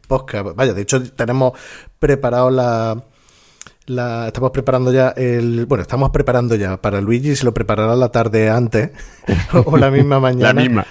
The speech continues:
Speaker 2: la
Speaker 1: La,
Speaker 2: misma,
Speaker 1: la misma
Speaker 2: sí.
Speaker 1: mañana. Estamos preparando el, el próximo programa que vamos, ya hemos adelantado por redes sociales, por Instagram y tal, que va a ser sobre leones profesional. Pero una vez que me dijeron, "Oye, ¿le vas a dedicar un programa?", digo, "No creo". Digo, "Aunque a Baldi le, le gustaría estar horas y horas hablando del tema".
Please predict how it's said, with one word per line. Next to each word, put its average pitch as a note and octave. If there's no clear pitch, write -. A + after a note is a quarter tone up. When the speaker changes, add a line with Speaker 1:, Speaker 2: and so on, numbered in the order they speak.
Speaker 2:
la G#2+
Speaker 1:
La, G2+
Speaker 2:
misma, C3+
Speaker 1:
la C3+
misma C#3+
Speaker 2:
sí. C#3
Speaker 1:
mañana. C3+
Estamos C3
preparando C3+
el, G#2
el G2
próximo A2+
programa A2+
que F2+
vamos, G2
ya A2
hemos A#2+
adelantado A2
por A2
redes G#2+
sociales, G#2
por G2+
Instagram G2
y G2
tal, G2
que F2+
va F#2+
a G2
ser G2
sobre G2
leones F#2+
profesional. F#2+
Pero C#3+
una C3+
vez F3
que F#3
me E3+
dijeron, C#3+
"Oye, D#3+
¿le G2+
vas A2
a F3+
dedicar D#3+
un C3+
programa?", C3+
digo, A2
"No D3
creo". F#2+
Digo, F#2
"Aunque G#2+
a -
Baldi C3
le, G#2
le G#2
gustaría G2
estar G2
horas G2+
y G2
horas G2+
hablando G2
del F2+
tema". G#2